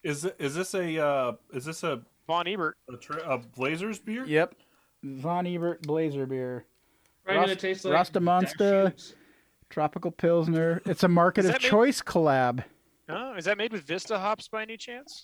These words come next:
Speaker 3: How would I know? You want me
Speaker 2: It's
Speaker 3: to
Speaker 2: a
Speaker 3: read?
Speaker 2: tropical
Speaker 1: It's a
Speaker 2: pilsner.
Speaker 3: I'm not reading this. It's, oh, it's for the Brian Grant, Grant Foundation. So it's a fundraiser beer,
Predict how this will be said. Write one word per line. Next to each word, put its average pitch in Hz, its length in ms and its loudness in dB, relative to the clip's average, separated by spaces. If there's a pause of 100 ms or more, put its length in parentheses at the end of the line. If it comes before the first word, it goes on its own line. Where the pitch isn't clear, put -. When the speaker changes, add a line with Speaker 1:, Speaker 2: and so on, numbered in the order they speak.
Speaker 3:
How 156 240 -8
would 185 120 0
I 175 160 0
know? 110 280 -8 (520)
You 165 100 -4
want 208 140 2
me 143 60 4
Speaker 2:
It's 123 100 0
Speaker 3:
to 135 60 4
Speaker 2:
a 165 40 6
Speaker 3:
read? 214 60 4
Speaker 2:
tropical 214 240 0
Speaker 1:
It's - 60 -10
a - 20 -6 (100)
Speaker 2:
pilsner. 156 420 -2 (460)
Speaker 3:
I'm 160 220 2
not 147 180 -2
reading 131 300 -8
this. 123 300 -14 (640)
It's, 175 260 -4 (260)
oh, 208 120 6
it's 202 100 0
for 240 140 0
the 226 80 2
Brian 185 340 2
Grant, 165 280 0
Grant 160 280 0
Foundation. 120 540 -2 (160)
So - 120 -6
it's 135 120 -6
a 135 80 0
fundraiser 127 460 -4
beer, 113 200 -8